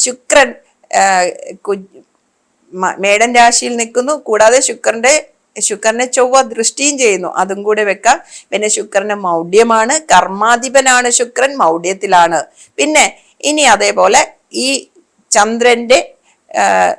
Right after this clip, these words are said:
സ്ഫുടവും കൂടി പറയാം. ഇരുപത്തഞ്ച് ഡിഗ്രി പതിനേഴ് മിനിറ്റിലാണ്, എന്ന് വെച്ചാൽ ധനുരാശിയിൽ, ആ, അവസ-, അവസാനിക്കുന്ന ആ, ആ ഭാഗത്ത് നിൽക്കുകയാണ്. രാഹുവിന്റെ സ്ഫുടം പതിനേഴ് ഡിഗ്രി നാൽപത്തഞ്ച് മിനിറ്റ്, എന്ന് വെച്ചാൽ രാഹുവാണ്,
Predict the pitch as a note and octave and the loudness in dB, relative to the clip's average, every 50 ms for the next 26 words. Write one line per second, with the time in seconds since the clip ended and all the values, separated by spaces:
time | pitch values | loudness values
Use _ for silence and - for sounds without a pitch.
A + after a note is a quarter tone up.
0 | - - - - A#3 A3+ A#3 B3 C4 B3+ B3 A#3+ A#3 A#3 A#3 G3 F3 F3 F#3+ G#3 | -4 -4 0 2 2 4 6 4 4 4 0 -4 -4 0 0 2 2 4 2 0
1 | - - B3 B3 B3+ C4+ D4 D4 D4 C#4+ C#4+ C#4+ C#4 C#4+ B3+ A#3+ A3 G#3 A3+ A#3 | 0 -4 -6 -2 0 2 2 2 4 2 2 2 0 -4 -4 -4 -4 -4 -4 -2
2 | A3+ A3+ G#3+ G3 G3 G3 G#3 G#3+ A3 B3 C4 B3 A3 F#3 F3+ F3 - E3+ E3+ E3+ | 0 0 0 0 0 -2 -4 -4 -4 -4 -6 -6 -8 -8 -10 -10 -12 -6 0 0
3 | E3 D#3 D3 - - _ _ - A3 A#3+ A#3+ A3+ G#3 A3+ - A#3 C#4+ D#4 - _ | 2 2 0 -4 -10 _ _ -12 -8 -6 -4 -4 -4 -2 -2 -2 -2 -4 -6 _
4 | G#3 G#3 G3+ G#3 A3+ A#3+ A#3 A3+ G#3 G#3 G#3 - - A#3 A#3+ C4+ D4+ - _ _ | -2 -2 -2 0 -2 -2 2 2 2 2 2 0 -4 -6 -8 -10 -10 -14 _ _
5 | _ _ _ _ _ _ _ _ _ _ _ - - - G#3 G#3 G3+ G3+ - - | _ _ _ _ _ _ _ _ _ _ _ -10 -6 -4 -2 -2 -2 -4 -6 -10
6 | _ _ _ G#3 A3 A3+ A3 - - - _ _ - - - F3 F3 G#3 A#3 - | _ _ _ -4 -2 -2 -2 -4 -6 -8 _ _ -18 -8 -4 -2 -2 0 0 2
7 | C4 B3 A#3+ A#3+ A#3+ A#3 A#3+ A#3+ B3 B3 A#3+ A3 - - - - G#3+ G#3+ - - | 2 2 2 0 -2 -4 -6 -4 -2 -2 -2 -2 -4 -6 -2 0 0 0 0 0
8 | F3+ G#3 G#3+ G#3 G3+ G3+ G3+ G3 A3 G#3 G#3 G#3+ G#3+ G#3+ G#3+ G3+ F#3 E3+ - - | 0 2 2 2 2 0 -2 -2 0 0 2 0 -2 -4 -6 -8 -8 -10 -8 -4
9 | F3+ E3 E3+ G3 C#4 E4+ - _ _ _ - - - - A3 A#3 A#3+ C4 C#4+ C#4+ | -4 -2 0 0 -2 -2 -4 _ _ _ -20 -20 -4 2 4 6 8 8 6 6
10 | D#4 D#4+ D#4 D#4 D4 - - - G#3+ G3 G3+ A3 G#3+ - A3 A3 G#3+ A#3+ B3 C4+ | 4 2 2 2 0 0 0 -2 0 0 0 0 2 2 2 2 2 0 0 0
11 | C#4+ D#4 D#4 D4 A#3+ A3 F#3 F#3+ G#3 G3+ G3 F3 E3+ E3+ E3 - F3+ F3+ - G3 | 2 2 0 -2 -4 -6 -6 -6 -6 -4 -4 -2 -4 -4 -4 -6 -4 -2 -2 -2
12 | G#3 G#3 G#3+ G3+ G#3 D#3+ C#3 C3+ C3+ - - _ _ _ _ _ _ _ _ _ | -2 -4 -6 -8 -8 -8 -8 -8 -8 -10 -14 _ _ _ _ _ _ _ _ _
13 | _ _ _ _ _ - G3 G3+ G#3+ A3 A3 G#3 - A3 A#3+ C4 - - _ - | _ _ _ _ _ -6 -4 -4 -4 -4 -6 -2 2 2 2 2 0 -6 _ -20
14 | - - _ - - G#3 G#3+ G#3+ B3 C#4+ C#4 D#4+ D4+ C4 G#3 F#3 F3+ F#3 | -20 -20 _ -4 0 2 4 4 4 2 0 -2 0 2 2 2 2 0